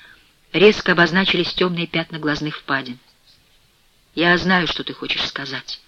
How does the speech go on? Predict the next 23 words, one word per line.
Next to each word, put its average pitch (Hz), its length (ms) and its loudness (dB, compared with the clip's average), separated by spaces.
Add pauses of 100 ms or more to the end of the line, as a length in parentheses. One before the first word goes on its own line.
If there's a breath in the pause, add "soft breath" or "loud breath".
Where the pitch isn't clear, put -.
(360)
прошептала 139 560 -4
Рут. - 340 -14 (560)
Керн 151 280 -2
кивнул. 139 420 -6 (640)
«Иначе 151 320 -2
нельзя. 139 440 -4 (680)
Ещё 160 240 2
счастье, 165 480 2
что - 160 -4
мы 143 100 -4
нашли 139 280 -2
этого 131 200 -10
врача. 131 440 -6 (680)
Он 170 140 2
устроит 185 340 4
тебя 175 180 0
там 165 180 0
бесплатно, 165 500 -2
в 131 40 -10
этом 131 180 -10
я 135 160 -6
уверен». 139 380 -2 (320 loud breath)
«Да». 170 240 -2